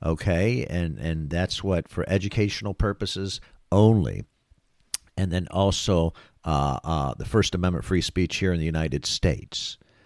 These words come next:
And, okay, so I want you folks to have a good understanding. So, um, and then on, on this note, I just want you to know we are living in the last days. We do have,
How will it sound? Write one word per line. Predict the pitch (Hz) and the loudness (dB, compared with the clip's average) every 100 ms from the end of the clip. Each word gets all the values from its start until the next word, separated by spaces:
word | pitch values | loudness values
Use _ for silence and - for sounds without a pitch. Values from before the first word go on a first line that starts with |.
| _ _ - | _ _ -10
And, | 80 78 | -6 -2
okay, | 78 76 107 87 95 | -2 0 2 2 2
so | - | 2
I | 82 | 0
want | 87 95 - | 2 2 0
you | 98 | -4
folks | - 95 - - | 0 0 -2 -4
to | 76 | -2
have | 95 78 | -2 -4
a | |
good | 71 82 101 | -4 2 2
understanding. | 117 120 120 - 110 117 147 85 50 50 - _ _ _ _ - - _ - 98 | 2 0 -2 -2 -2 -2 -2 -4 -6 -10 -18 _ _ _ _ -20 -20 _ -20 -12
So, | - 98 82 78 73 73 - - | -6 -2 0 0 -2 -6 -14 -10
um, | 78 67 67 67 _ _ _ _ _ _ _ _ _ - _ - | -6 -4 -4 -8 _ _ _ _ _ _ _ _ _ -20 _ -2
and | 95 90 | 0 0
then | 87 92 87 | 0 0 -2
on, | - 87 85 82 - | -2 0 0 -2 -4
on | 87 82 82 | -4 -2 0
this | 80 120 - | 2 2 2
note, | 98 87 82 | -2 -2 -2
I | - | -2
just | 82 98 - | -2 -2 -2
want | 98 - | -4 -2
you | 98 | -4
to | 92 | -2
know | 123 113 | 0 0
we | 95 95 | 0 2
are | 98 117 | 4 2
living | 101 117 113 | 4 2 2
in | 87 82 | -2 -2
the | 80 | 0
last | 82 80 80 - | 0 0 -2 -2
days. | 95 92 76 78 - - _ - _ - | -2 -2 -4 -6 -8 -14 _ -20 _ -8
We | 87 | -4
do | 82 80 98 104 123 135 120 | -4 -2 0 2 2 0 -2
have, | - - - 135 131 113 85 60 - | -8 -12 -4 0 0 0 -2 -4 -8